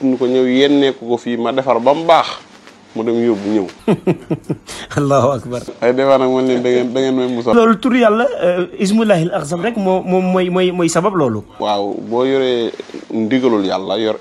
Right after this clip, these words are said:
Speaker 1: Ismullahil Azam.
Speaker 2: Mhm.
Speaker 1: Sa kattan bokkut ak ku jàng rek wala kuy tegtalu. Wax naa la ko ci émission bee ñu génn.
Speaker 2: Mhm.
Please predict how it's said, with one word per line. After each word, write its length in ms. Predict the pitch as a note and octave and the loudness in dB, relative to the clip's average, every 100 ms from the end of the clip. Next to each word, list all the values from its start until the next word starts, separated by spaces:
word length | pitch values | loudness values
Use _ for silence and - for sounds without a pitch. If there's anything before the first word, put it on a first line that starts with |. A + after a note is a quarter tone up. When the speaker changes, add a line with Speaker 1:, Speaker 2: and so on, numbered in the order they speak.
| - | -6
Speaker 1:
Ismullahil 460 | B2 B2 A2+ G#2+ - | -6 -4 0 0 0
Azam. 340 | G2 F2 G2 - | -6 -4 -4 0
Speaker 2:
Mhm. 220 | F3+ C3+ G#2 - - | 0 0 -6 -18 -12
Speaker 1:
Sa 160 | - | -6
kattan 480 | C3 - A#2+ - A2+ | -4 -2 -4 -2 -2
bokkut 400 | G#2+ C3 C3 - | -2 -4 -4 -6
ak 80 | A2 - | -6 -6
ku 80 | B2 A#2 | -6 0
jàng 240 | A#2 A2 F#2+ | 2 2 0
rek 140 | G2+ A2 | -2 0
wala 180 | A2 A2 | -2 -2
kuy 180 | A2+ G#2+ | -2 -2
tegtalu. 360 | A2+ - E2 - - - - - - - - - - - - - - - - - - - - - - - - - - | -4 -6 -10 -10 -18 -20 -20 -20 -20 -20 -20 -20 -20 -20 -20 -20 -20 -20 -20 -20 -20 -20 -20 -20 -20 -20 -20 -20 -12
Wax 100 | G#2 | -6
naa 120 | A2+ | -2
la 60 | A2+ | -2
ko 80 | G#2 | -4
ci 80 | - | -4
émission 320 | C3+ B2+ B2 A2+ | -4 -2 -2 -2
bee 220 | G#2+ G#2+ | 0 -2
ñu 180 | A2 A#2+ | -2 -4
génn. 300 | B2 A#2 G2+ E3+ | 0 0 0 -4
Speaker 2:
Mhm. 220 | F3 C#3 | -2 -2